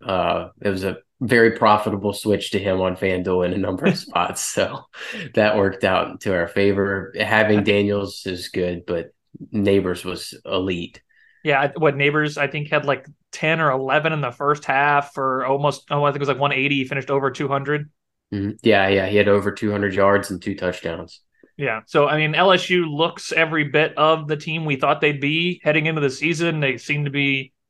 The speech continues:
Speaker 2: oddly enough, the team was not as healthy week one, uh, as they are now, which seems to be interesting. Um, so I, I kinda have confidence in them going forward.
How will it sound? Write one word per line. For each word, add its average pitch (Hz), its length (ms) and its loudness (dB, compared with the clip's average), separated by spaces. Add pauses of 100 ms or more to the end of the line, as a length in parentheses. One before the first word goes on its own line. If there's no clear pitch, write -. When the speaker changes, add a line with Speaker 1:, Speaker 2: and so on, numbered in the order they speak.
(240)
Speaker 2:
oddly 147 280 2
enough, 151 220 2
the 147 100 -2
team 147 240 -4
was 131 220 -2
not 143 220 0
as 151 160 2
healthy 175 320 0
week 180 200 -2
one, 196 440 0
uh, 147 340 -4
as 151 160 0
they 151 140 4
are 160 160 6
now, 165 320 0
which 180 180 -4
seems 180 200 0
to 160 40 -10
be 165 100 0
interesting. 180 520 -2 (440)
Um, 135 400 -2
so 131 360 2
I, 120 200 -4 (160)
I - 360 -2 (180)
kinda 139 200 0
have 135 180 -2
confidence 143 420 -2
in 143 60 -6
them 180 180 2
going 170 320 2
forward. 175 560 0